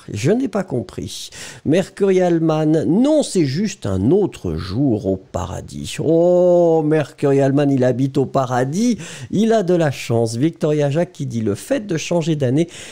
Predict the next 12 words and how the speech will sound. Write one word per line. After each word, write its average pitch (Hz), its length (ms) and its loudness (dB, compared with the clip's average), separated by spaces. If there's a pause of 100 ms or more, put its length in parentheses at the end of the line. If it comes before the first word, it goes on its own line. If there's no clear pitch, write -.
(140)
est 123 220 0
important 240 800 -2 (100)
car 147 180 0
il 156 120 0
ressemble 139 480 0
à 131 60 2
une 151 180 4
remise 156 840 -2
à 151 160 -2
zéro. 107 540 -2 (380)
Chaque 101 380 -4
jour 196 680 2